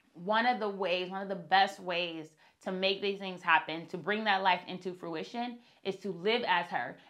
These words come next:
And you know the beautiful thing about the universe? What the universe will start to do is say, "Oh, shoot, she's moving as a successful entrepreneur."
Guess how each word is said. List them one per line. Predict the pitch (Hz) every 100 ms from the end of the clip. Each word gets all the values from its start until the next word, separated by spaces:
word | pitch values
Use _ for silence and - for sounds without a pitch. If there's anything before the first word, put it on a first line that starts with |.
| -
And | 208
you |
know | 208 233
the | 254
beautiful | 214 240 247
thing | 220 214
about | 196 196
the |
universe? | 175 202 247 262 285 - - -
What | 208
the | 175
universe | 208 277 277 277
will | 220
start | - 220 214
to | 185
do | 180 302 240 196 - - -
is | 214
say, | 220 185 -
"Oh, | 311 214
shoot, | 180 - 277 302 320 - - _ _ _ _ _ _ _ _
she's | - 359 202
moving | 226 262 285
as | 247
a | 202
successful | 185 175 214 226 220
entrepreneur." | 202 214 - 175 175 214 294 339